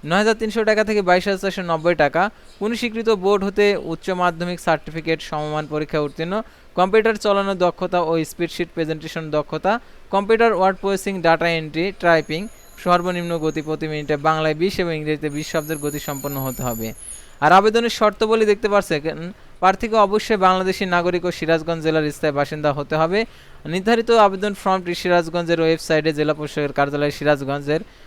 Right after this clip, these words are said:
সকল জেলা উপজেলা নির্বাহী অফিসারের কার্যালয়, নোটিশ বোর্ডে পাওয়া যাবে।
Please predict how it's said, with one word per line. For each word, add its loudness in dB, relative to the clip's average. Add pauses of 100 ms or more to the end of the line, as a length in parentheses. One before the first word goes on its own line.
(160)
সকল 2
জেলা 4
উপজেলা 0
নির্বাহী 0
অফিসারের 0
কার্যালয়, 2
নোটিশ -6
বোর্ডে -2
পাওয়া 4
যাবে। 2